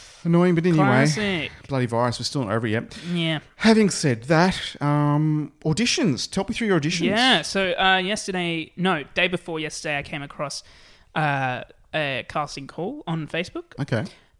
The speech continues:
Speaker 2: Uh, you know, shared through the classic acting pages and all
Speaker 1: Oh,
Speaker 2: that
Speaker 1: you've gotta
Speaker 2: stuff.
Speaker 1: be part of those networks.
Speaker 2: Oh, hundred percent. Like, m-, a lot of the stuff keeps coming up there and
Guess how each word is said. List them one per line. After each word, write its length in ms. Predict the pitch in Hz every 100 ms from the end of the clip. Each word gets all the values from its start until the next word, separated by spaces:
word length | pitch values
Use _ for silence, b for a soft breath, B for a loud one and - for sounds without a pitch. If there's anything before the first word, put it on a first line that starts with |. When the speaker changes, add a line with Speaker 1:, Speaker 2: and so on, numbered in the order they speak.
| -
Speaker 2:
Uh, 320 | 170 160 151 147
you 100 | 151
know, 100 | 151
shared 240 | 160 147
through 120 | 151
the 160 | 135 135
classic 360 | - 165 147 -
acting 420 | 147 - 139 139
pages 480 | 147 139 147 147 160
and 80 | 110
all 80 |
Speaker 1:
Oh, 40 | 110
Speaker 2:
that 60 |
Speaker 1:
you've 80 | 120
gotta 120 | 156
Speaker 2:
stuff. 140 | 180 254
Speaker 1:
be 20 |
part 120 | 123
of 40 | 120
those 180 | 120 113
networks. 340 | 104 107 107
Speaker 2:
Oh, 240 | 175 180 170
hundred 180 | 233
percent. 260 | 202 220 160
Like, 220 | 180 -
m-, 140 | 165 -
a 80 | -
lot 140 | 170 262
of 40 |
the 40 | 339
stuff 320 | 214 - -
keeps 220 | 180 -
coming 160 | 175 147
up 60 | 151
there 180 | 175
and 260 | 160 139